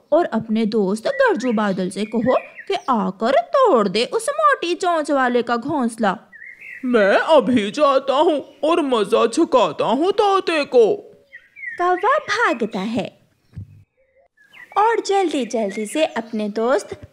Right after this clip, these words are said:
Speaker 1: बादल के पास जाता है।
Speaker 2: "बादल, बादल, चिड़िया को तो मजा चखा दिया, मगर चिड़िया का एक साथी और भी है, तोता। वो तोता रह जाते हुए पक्षियों को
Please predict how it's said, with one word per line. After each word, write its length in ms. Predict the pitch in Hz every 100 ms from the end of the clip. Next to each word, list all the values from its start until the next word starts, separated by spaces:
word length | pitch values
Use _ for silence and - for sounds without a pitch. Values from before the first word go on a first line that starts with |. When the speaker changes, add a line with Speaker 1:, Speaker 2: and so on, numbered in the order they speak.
| 220
Speaker 1:
बादल 440 | 226 190 202 196
के 160 | 202 453
पास 400 | 554 554 508 -
जाता 340 | 381 330 247 240
है। 440 | 208 247 196 - _ _ _ _ _ _ 302
Speaker 2:
"बादल, 580 | 311 269 190 180 208
बादल, 760 | 247 269 214 185 220 294 605 -
चिड़िया 380 | 320 269 226 220
को 220 | 202 220
तो 180 | 214 220
मजा 360 | 226 220 -
चखा 520 | 494 554 554 466 359 302
दिया, 420 | 262 247 - - _ -
मगर 400 | 233 190 190 196
चिड़िया 380 | 247 196 190 190
का 140 | 214
एक 300 | - 226 220 -
साथी 560 | 480 494 240 - 302
और 340 | 381 311 233 190
भी 180 | 208
है, 200 | 381 339
तोता। 1040 | 320 - _ 381 302 240 196 254 254 214 - _ -
वो 240 | 294 381
तोता 640 | 453 - 247 180 - 196 427
रह 320 | 523 427 330
जाते 440 | 220 214 185 190
हुए 320 | 208 233 202
पक्षियों 600 | 202 214 220 - 202 190
को 260 | 185 233 403